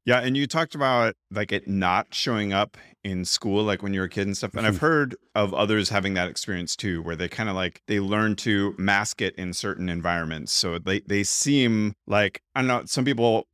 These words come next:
Speaker 1: think to, like, say that high functioning is kind of a problematic way to say it, but whatever it is, it's like where those symptoms aren't showing up and you're kind of just disappearing in the crowd of school and not being, you're, you're not being that typical,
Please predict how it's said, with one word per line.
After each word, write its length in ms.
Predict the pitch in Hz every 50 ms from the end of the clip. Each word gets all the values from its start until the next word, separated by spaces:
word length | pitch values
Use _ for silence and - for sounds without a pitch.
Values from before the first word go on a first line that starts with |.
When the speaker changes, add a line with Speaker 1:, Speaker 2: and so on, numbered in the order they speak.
| _ _
Speaker 1:
think 180 | - 120 117 -
to, 140 | 117 104 - _
like, 220 | - 104 98 92 -
say 180 | - - 110 101
that 180 | 98 92 - -
high 160 | - 110 98
functioning 480 | - 107 101 92 - 101 98 95 92 90
is 180 | 82 78 -
kind 200 | - - 107 101
of 60 | 95
a 40 | 90
problematic 540 | - - 104 101 107 107 107 107 110 107 110
way 100 | 110 107
to 80 | 104 101
say 160 | - 117 110
it, 120 | 104 -
but 140 | 120 120 101
whatever 320 | 120 127 135 147 151 147 139
it 60 | 113
is, 140 | 107 101 -
it's 140 | 120 92 -
like 180 | 113 110 - -
where 160 | 120 117 120 - 113
those 480 | - 131 117 113 107 107 - - - - -
symptoms 420 | - - 175 160 - 135 113 - - -
aren't 220 | 110 110 - -
showing 300 | - - 101 95 95 - -
up 200 | 90 85 78 76 -
and 160 | - 104 101 104
you're 380 | 98 101 101 92 98 95 - _ -
kind 220 | - - 143 143
of 240 | 135 117 110 - - _ -
just 300 | - 131 120 - - - - 135 117
disappearing 640 | - 139 - - 123 - 127 123 120 117 113 110
in 80 | 107 104
the 80 | 101
crowd 400 | - - 117 104 104 104 101 98
of 100 | 98 95
school 560 | - - - - 113 107 101 98 92 92 - -
and 200 | 92 92 95 95
not 340 | 92 98 98 92 - - - -
being, 560 | - 107 101 98 95 90 87 85 85 85 90 95 - _ _ -
you're, 200 | 123 131 127 117 - -
you're 180 | 127 127 127
not 180 | 131 131 127 -
being 200 | 127 123 120 113
that 200 | 107 101 - -
typical, 640 | 127 120 - 110 - 110 101 98 95 95 92 95